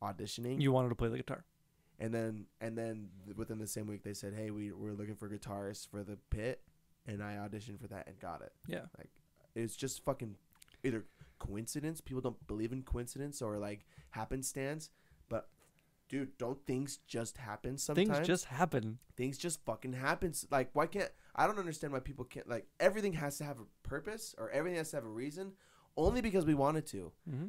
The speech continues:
Speaker 1: There doesn't have to be a reason for anything.
Speaker 2: Yeah, we talked about this earlier in this episode.
Speaker 1: Yeah, there doesn't have to be a reason for anything.
Speaker 2: Yeah.
Speaker 1: We only, cr-, I think for most things, okay, and, th-, and it bothers people because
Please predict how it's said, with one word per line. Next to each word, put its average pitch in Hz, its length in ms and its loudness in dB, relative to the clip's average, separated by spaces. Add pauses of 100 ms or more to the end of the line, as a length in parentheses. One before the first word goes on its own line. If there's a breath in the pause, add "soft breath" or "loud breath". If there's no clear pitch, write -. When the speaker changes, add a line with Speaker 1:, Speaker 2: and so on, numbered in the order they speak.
(140)
Speaker 1:
There 175 160 6
doesn't 180 280 2
have 190 240 4
to 202 80 -6
be 143 220 4
a 135 80 4
reason 151 300 4
for 160 200 0
anything. 226 480 0
Speaker 2:
Yeah, 180 80 0
we 160 100 2
talked 170 220 6
about 156 120 6
this 143 160 2
earlier 160 340 6
in 151 60 4
this 143 140 2
episode. 220 300 0
Speaker 1:
Yeah, 247 380 8 (100)
there 196 100 8
doesn't 196 320 10
have 165 140 2
to 156 80 -4
be 151 100 4
a 143 60 4
reason 139 220 4
for 117 140 -2
anything. 123 400 0
Speaker 2:
Yeah. - 140 2
Speaker 1:
We 151 100 6
only, 185 260 6
cr-, - 220 -6
I 143 140 8
think 165 380 -2 (160)
for 131 120 0
most 135 400 4
things, 139 380 -2 (340 soft breath)
okay, - 160 0
and, 139 200 2
th-, 160 140 0
and 151 140 2
it 113 140 0
bothers 190 320 8
people 107 260 -2
because 92 440 0